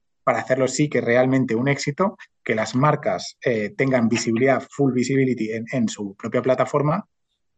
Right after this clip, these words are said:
sin renunciar a la parte de marketplace, que es otra unidad de negocio, pero sí que es verdad que se le prepondera mucho más o se le da mucha más importancia a la marca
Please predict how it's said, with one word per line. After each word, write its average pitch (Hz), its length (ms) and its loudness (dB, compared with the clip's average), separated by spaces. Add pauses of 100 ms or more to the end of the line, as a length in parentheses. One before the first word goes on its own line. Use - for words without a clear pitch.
(220)
sin 139 180 0
renunciar 131 360 2
a 139 40 6
la 131 40 6
parte 131 180 2
de 135 40 4
marketplace, 143 420 0
que - 80 -2
es - 80 -6
otra 117 180 -2
unidad 117 160 2
de 120 80 2
negocio, 139 280 2
pero 117 160 -2
sí 117 100 -2
que 127 60 -6
es 117 80 -8
verdad 120 180 0
que 135 120 0
se - 200 -10
le 113 120 -2
prepondera 117 460 -2
mucho 123 260 2
más 113 140 -4
o 107 40 -10
se - 140 -8
le 113 60 0
da 117 60 0
mucha 127 200 2
más 123 100 2
importancia 123 440 0
a 107 40 -2
la 110 80 -2
marca 117 400 -2